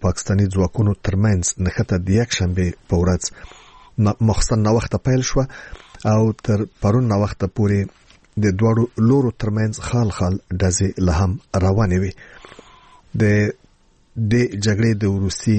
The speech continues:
وضعیت په اړه به د ازادۍ راډیو په وړاندې خ-، په راتلونکو خپرونو کې بیا هم تاسو ته معلومات درکو، ځکه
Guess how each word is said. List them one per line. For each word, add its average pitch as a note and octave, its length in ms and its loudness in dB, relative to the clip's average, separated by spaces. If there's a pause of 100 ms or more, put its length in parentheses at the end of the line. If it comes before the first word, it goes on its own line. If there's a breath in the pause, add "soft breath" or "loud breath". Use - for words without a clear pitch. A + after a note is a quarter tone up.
(140)
وضعیت G2+ 380 0
په - 140 -2
اړه A2+ 160 2
به A#2+ 60 0 (400 loud breath)
د - 20 0 (100)
ازادۍ F#2+ 260 2 (100)
راډیو F#2+ 220 2 (140)
په G2 80 2 (200)
وړاندې A2 380 2
خ-، - 80 -14 (400)
په - 120 -2
راتلونکو A2 400 0
خپرونو G#2 500 2
کې G#2+ 360 -2
بیا G2 180 2
هم G2+ 220 -2
تاسو - 180 -2
ته F2+ 140 0
معلومات G2 400 2
درکو، A#2+ 260 0 (800 loud breath)
ځکه G2+ 220 2